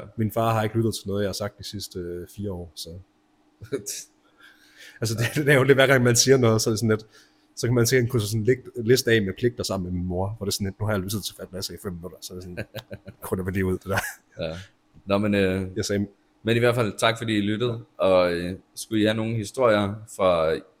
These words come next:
Speaker 2: jeres tid i, i nattelivet, så må I hjertelig gerne skrive til, øh, til vores Facebook, og så, øh, fortæl lidt om, hvad for nogle historier I har, og,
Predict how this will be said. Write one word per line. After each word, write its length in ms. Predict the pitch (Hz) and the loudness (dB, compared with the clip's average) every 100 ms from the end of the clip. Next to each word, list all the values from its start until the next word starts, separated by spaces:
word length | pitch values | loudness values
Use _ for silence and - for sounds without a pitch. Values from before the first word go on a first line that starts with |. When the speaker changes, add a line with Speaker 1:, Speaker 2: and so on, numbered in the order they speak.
| _ 101 | _ 0
Speaker 2:
jeres 200 | 113 117 | 0 0
tid 240 | 131 107 | -2 0
i, 200 | 101 95 - _ - | 2 0 -6 _ -8
i 320 | 98 98 92 | -2 0 0
nattelivet, 580 | 92 104 117 107 92 92 - _ _ | 0 -2 -2 -2 -2 -4 -10 _ _
så 120 | - | -6
må 120 | 113 101 | 0 2
I 300 | 95 92 95 | 2 0 -4
hjertelig 320 | 95 104 104 - | -2 -2 -6 -6
gerne 200 | 98 98 | -4 -4
skrive 280 | - 107 117 | -4 -4 -4
til, 240 | - 95 | -4 -4
øh, 520 | 85 82 80 80 78 78 | 0 0 2 2 0 -4
til 80 | 87 | -6
vores 180 | 87 78 - | -4 -4 -4
Facebook, 340 | 131 - 113 - _ _ _ _ _ _ - | -6 -4 -8 -10 _ _ _ _ _ _ -6
og 140 | 113 | -6
så, 380 | - 113 104 95 | 2 4 4 4
øh, 440 | 85 80 80 78 82 65 - | 2 -2 -4 -6 -8 -12 -12
fortæl 280 | 104 117 | -2 0
lidt 140 | 107 101 | 2 0
om, 100 | 98 | 2
hvad 120 | 95 - | 0 0
for 60 | |
nogle 160 | 98 98 | -6 -6
historier 420 | 95 - 117 101 | -6 0 2 4
I 60 | 90 | 2
har, 220 | 104 107 | 0 -2
og, 440 | 71 90 85 80 | -6 -6 -4 -4